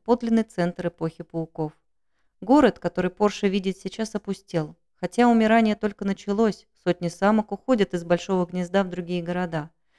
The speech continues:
А ещё некоторые просто отправляются в немногие неосвоенные районы, готовые рисковать, рассчитывая на то, что накопленное столетиями понимание помогут заново восстановить образ жизни их древних предков-охотников. Многие самцы тоже бежали.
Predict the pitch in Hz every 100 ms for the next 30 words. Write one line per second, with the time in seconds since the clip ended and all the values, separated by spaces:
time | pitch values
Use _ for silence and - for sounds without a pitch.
0 | _ - 165 160 285 233 240 - 208 -
1 | 214 220 196 - 180 175 190 196 - 175
2 | 170 180 214 196 180 175 - 185 185 180
3 | 175 175 226 214 151 156 - 190 190 180
4 | 175 175 170 214 - 156 - 185 175 160
5 | 160 156 220 214 175 165 - 247 233 220
6 | 208 - 185 190 - 175 - 165 165 185
7 | 208 180 156 _ _ _ - 262 277 208
8 | 180 190 185 175 170 170 175 175 196 -
9 | 185 175 170 190 185 175 160 165 175 165
10 | - 170 165 165 - 170 - 165 - -
11 | - _ _ _ _ _ 196 233 233 226
12 | 214 208 262 - 185 170 165 165 160 151
13 | 175